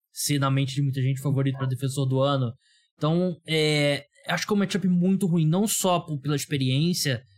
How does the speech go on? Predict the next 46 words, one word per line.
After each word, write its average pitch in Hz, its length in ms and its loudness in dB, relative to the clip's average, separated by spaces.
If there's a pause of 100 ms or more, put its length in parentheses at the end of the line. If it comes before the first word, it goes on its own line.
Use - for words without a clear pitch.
(340)
mas 156 160 -2
pelos 185 200 0
jogadores, 190 440 2
né? 143 60 0
Porque 151 140 -6
esse - 80 -4
time 220 180 -2
do, 240 160 0
do 190 160 -2
Lakers 233 320 0
evoluiu 262 340 0
muito 240 320 0
ao 160 80 0
longo 139 180 0
da 135 80 -4
temporada, 117 380 -2
né? 110 160 -8
É 113 60 -4
uma 120 300 -2 (280)
melhor 127 180 -4
campanha 165 500 0
pós 135 340 0
All-Star, 135 600 -2 (240)
é 135 60 -8
um 135 40 -2
time 143 180 -2 (160)
totalmente 170 420 0
diferente, 147 840 0 (260)
é 135 60 -2
um - 20 -2
time 147 160 -4
que - 60 -10
tem 156 80 0
mais 151 320 2
profundidade. 135 1040 0 (340)
Então 165 260 0
é, 180 600 2 (220)
é 151 140 -6
uma 170 180 -2
questão 180 560 0
bem 160 340 0
complicada 165 540 0
como 160 260 -2
que 160 120 -2
o 160 60 0
Grizzlies 147 720 0